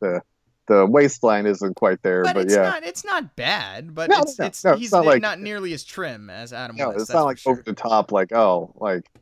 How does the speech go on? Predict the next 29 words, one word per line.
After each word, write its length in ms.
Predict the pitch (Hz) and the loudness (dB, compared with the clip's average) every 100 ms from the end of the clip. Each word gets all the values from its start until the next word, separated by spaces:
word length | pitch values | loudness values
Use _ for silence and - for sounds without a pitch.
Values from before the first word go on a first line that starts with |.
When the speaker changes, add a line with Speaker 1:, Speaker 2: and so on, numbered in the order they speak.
| _ | _
Speaker 1:
<laughs> 280 | _ _ - | _ _ 2
yeah, 160 | 151 107 | 4 4
you 100 | 110 | 2
can 80 | 117 | 2
definitely 220 | 123 120 | 2 2
tell 180 | 113 104 | 2 2
it's 100 | 101 | 0
not 180 | 107 107 | -2 0
Adam 240 | 98 95 | -2 -2
West. 340 | 98 92 87 151 | -2 -2 -4 -10
Speaker 2:
He 80 | |
doesn't 240 | 185 208 202 | -10 -10 -8
have 160 | 185 | -10
the 80 | 147 | -10
godlike 720 | 127 147 147 131 131 123 117 | -12 -8 -8 -10 -12 -14 -16
body 320 | 117 113 110 87 | -16 -14 -16 -18
of 160 | 92 - | -20 -18
Adam 260 | 117 107 | -16 -16
West, 320 | 104 82 - - | -20 -20 -20 -18
definitely 360 | 117 104 85 | -18 -20 -20
not. 340 | 53 50 _ - | -20 -20 _ -20
Speaker 1:
Well, 100 | - | -18
who 100 | 98 | -6
does? 380 | 98 87 - _ 127 | -4 -4 -6 _ -14
Speaker 2:
But 320 | 131 131 - | -12 -12 -12
n-, 140 | 135 123 | -18 -16
nobody. 500 | 123 165 110 - _ _ _ | -18 -16 -18 -20 _ _ _
But, 240 | 131 139 131 | -12 -10 -10
um, 340 | 131 123 101 | -12 -14 -18